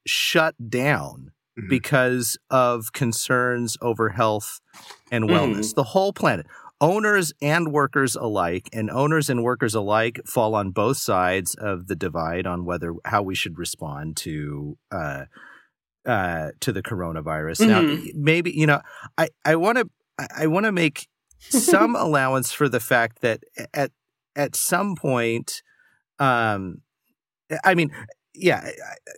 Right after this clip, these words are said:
Speaker 1: I'm trying to just not get too far afield. I, I wanna make some
Speaker 3: Mm-hmm.
Speaker 1: allowances for the fact that at some point I am open to the, to the argument that because of the level of abstraction that is involved in running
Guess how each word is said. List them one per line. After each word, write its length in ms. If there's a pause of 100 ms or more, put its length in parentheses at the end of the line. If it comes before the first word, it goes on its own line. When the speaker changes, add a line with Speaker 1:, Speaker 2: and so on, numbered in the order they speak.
(360)
Speaker 1:
I'm 80
trying 280
to 40
just 240
not 300 (240)
get 180
too 160
far 200
afield. 300
I, 120 (180)
I 80
wanna 180
make 180
some 120
Speaker 3:
Mm-hmm. 120
Speaker 1:
allowances 500
for 120
the 80
fact 260
that 100
at 100
some 300
point 460 (500)
I 80
am 280
open 360
to 160
the, 220 (420)
to 120
the 160
argument 640
that 300 (1080)
because 440
of 120
the 100
level 380
of 140
abstraction 1000
that 200
is 180
involved 1000
in 240
running 600